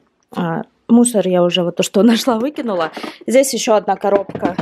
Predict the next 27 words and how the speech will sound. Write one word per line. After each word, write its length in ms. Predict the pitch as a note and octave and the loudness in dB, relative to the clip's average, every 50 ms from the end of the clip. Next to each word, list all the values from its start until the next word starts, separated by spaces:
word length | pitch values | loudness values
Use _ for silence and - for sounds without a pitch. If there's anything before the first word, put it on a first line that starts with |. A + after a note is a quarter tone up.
| - - _ | -12 -8 _
то, 80 | G3+ | -10
что 160 | - - - | -8 -8 -8
мы 100 | F#3+ F#3+ | -4 -4
оставляли 500 | F#3 G3 - A3 G3 G3+ G3+ F#3+ F#3+ F#3+ | -4 -2 -2 -2 0 2 2 0 0 -2
с 100 | F#3 - | -6 -10
фломастерами, 960 | - - A3+ G#3+ A3 C4+ E4+ G#4+ - - - F#4 F4+ F#4 F4 F4 F4 F4 E4+ - - - _ - - - _ _ - _ - _ _ _ _ _ | -10 -10 -6 -4 -2 0 0 -2 -2 -6 -6 -4 -4 -2 -2 -2 -4 -4 -6 -8 -14 -12 _ -10 -10 -10 _ _ -20 _ -20 _ _ _ _ _
разбирали. 840 | D4+ D4 D4+ C#4 - - D4 C#4+ D4 D4 C#4+ C#4+ C#4+ C#4 C#4 C4+ C4+ _ _ _ - - - - - | 2 2 2 2 0 0 2 2 2 2 0 2 2 2 2 2 0 _ _ _ -20 -20 -20 -8 -2
То 60 | - E4 | 0 0
есть 100 | D#4+ C#4 | 2 2
вот 80 | D4+ D4+ | 0 0
так 200 | D#4 B3 A3 - | 0 -2 -2 -4
вот, 120 | G#3 F#3+ _ | -8 -10 _
понимаете, 440 | - A#3 A#3+ B3 A#3+ A3 G3+ G3+ - - | -4 -2 0 0 0 0 0 -4 -6 -6
да, 100 | A3+ C4 | -6 -6
постоянно 380 | - C4+ - C4+ B3 A#3+ A#3 | -6 -4 -2 0 0 2 0
это 100 | A3 G#3+ | -2 -2
всё 160 | - - A3 | -6 -12 -10
покупается, 840 | - A3+ A3 - A3 - C#4 E4 F4+ F4+ E4 - - C#4+ C4+ C4+ C4+ - _ - - - | -10 -10 -10 -6 -4 -2 0 0 0 -2 -4 -6 -6 -6 -6 -6 -8 -14 _ -20 -16 -16
и 80 | - G#3 | -14 -12
потом 420 | - - - - - - - - - - - - - - - - | -12 -12 -10 -8 -8 -8 -8 -8 -12 -16 -16 -16 -16 -12 -6 -4
здесь 360 | G#3 F#3+ C4 E4 F#3+ - - - | 0 2 2 2 2 -2 -6 -4
окей, 580 | - B3 C#4 C4+ - - F#3+ E3+ D#3+ E3 F3 F#3+ - - - | -2 -2 -2 -2 -2 -4 -2 0 0 0 0 -2 -4 -6 -8
<laughs> 140 | - - - | -10 -12 -8
слава 460 | - - G#3+ G#3+ A#3 C#4 C#4+ C4+ B3 | -2 0 2 2 2 0 -2 -6 -8
богу, 540 | F#3 - E3 D#3+ D#3+ D#3 - - D#3+ - - - - | -6 -4 -2 -2 -2 -4 -4 -6 -8 -8 -10 -10 -12
здесь 400 | G3 F3 D#3+ E3+ E3+ G#3 - - | -10 -2 0 2 2 2 0 -2
порядок. 800 | F#3+ G3 G3 F#3+ E3+ C#3+ C#3+ C3+ A#2 D3 C#3+ C#3+ - - - | -2 -2 -2 -2 -2 -2 -2 -2 -4 -6 -6 -6 -10 -16 -20